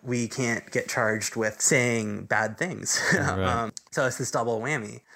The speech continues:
Speaker 1: And never mind that dog whistling, it usually matters what exactly is being said. The exact wording matters.
Speaker 2: Right.
Speaker 1: We just, like, fib it and say, "Well, you know, it's evoking this thing which would be a dog whistle."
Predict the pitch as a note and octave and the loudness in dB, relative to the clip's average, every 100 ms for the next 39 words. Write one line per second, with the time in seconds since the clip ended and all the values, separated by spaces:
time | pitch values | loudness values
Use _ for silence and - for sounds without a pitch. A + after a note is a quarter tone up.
0 | - - - C#3+ C#3 C3+ D3+ D#3+ G3+ G3 | -20 -20 -4 0 2 0 0 2 2 2
1 | C#3+ B2+ A#2+ A#2 B2 A2+ - A#2+ B2 A#2+ | 2 2 -2 -2 0 0 0 0 2 0
2 | A2 A#2+ A2 A2 G#2 A2+ A2+ A2+ A2+ A2 | -2 -4 -4 -4 -4 -4 -4 -4 -4 -2
3 | A2 A2+ G#2+ G#2+ A2+ A2+ G#2+ - A#2 A#2+ | 0 0 -2 -2 -2 -2 -2 -2 -2 -4
4 | G#2+ F#2+ F2+ _ _ _ _ A2 A#2+ A2 | -6 -8 -10 _ _ _ _ -6 -4 -2
5 | G#2+ - A2 G#2 G#2 A2+ A2 A2+ A2 - | -2 0 0 0 -2 -4 0 0 0 -2
6 | A2+ G#2+ A2 G#2 G#2+ - - - - F2+ | -2 -2 -4 -4 -4 -6 -10 -10 -4 -4
7 | D#2 - - B2 A#2+ A#2+ - A#2 A2 A2 | -4 -10 -6 -2 0 0 0 0 -2 -2
8 | - - - B2 A2+ G#2+ - A2+ - C3 | -8 -10 0 2 4 2 0 0 2 2
9 | B2+ C3 C3+ C3 C3 B2 A#2+ - - C#3 | 2 4 4 4 4 2 2 0 2 2
10 | A#2 C#3+ - D3+ B2 B2 - B2+ A#2 A2+ | 4 2 2 2 2 2 2 0 0 0
11 | A2+ A2 A2+ G#2+ G#2+ G2 - - G2+ - | 0 0 0 0 -2 -2 -4 -6 -6 -6
12 | - - | -6 -6